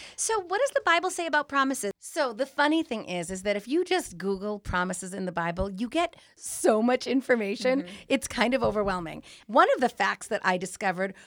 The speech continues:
Speaker 2: was that someone wrote there were thirty thousand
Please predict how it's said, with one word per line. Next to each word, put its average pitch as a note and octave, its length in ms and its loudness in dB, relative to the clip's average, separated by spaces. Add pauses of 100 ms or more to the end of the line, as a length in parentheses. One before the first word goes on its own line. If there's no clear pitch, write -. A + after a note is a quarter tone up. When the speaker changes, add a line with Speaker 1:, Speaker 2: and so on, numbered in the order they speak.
(120)
Speaker 2:
was B3 180 2
that B3 140 0
someone D4+ 400 0
wrote B3 260 2
there A3 120 2
were F#3+ 140 0
thirty C4 720 -4 (340)
thousand F3+ 600 -4